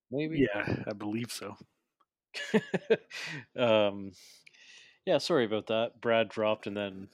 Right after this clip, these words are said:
Speaker 1: we decided he should probably restart his, uh, his computer, and then I would, I would start a new, uh, room for us to,
Speaker 2: Mm-hmm.
Speaker 1: to record in.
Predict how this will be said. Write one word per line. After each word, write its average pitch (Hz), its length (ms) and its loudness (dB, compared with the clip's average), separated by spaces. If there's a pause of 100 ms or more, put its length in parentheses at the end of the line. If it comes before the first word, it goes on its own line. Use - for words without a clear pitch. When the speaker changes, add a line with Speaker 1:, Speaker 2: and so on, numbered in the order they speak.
Speaker 1:
we 110 120 -4
decided 98 440 0
he 95 120 -8
should - 220 -10
probably 98 360 -6 (360)
restart 101 580 -8
his, 101 280 -8
uh, 92 340 -8 (1600)
his 107 160 -8
computer, 127 800 -2
and 104 120 -2
then 107 220 2
I 104 300 -2
would, 107 460 -2 (1400)
I 101 120 -2
would 101 240 -4
start - 480 -2
a 101 120 -8
new, 95 380 -6
uh, 92 440 -8 (880)
room 98 440 -4
for 95 240 -8
us - 360 -10
to, - 120 -12
Speaker 2:
Mm-hmm. 101 400 -8 (680)
Speaker 1:
to - 120 -12
record 98 500 -4
in. 95 220 -10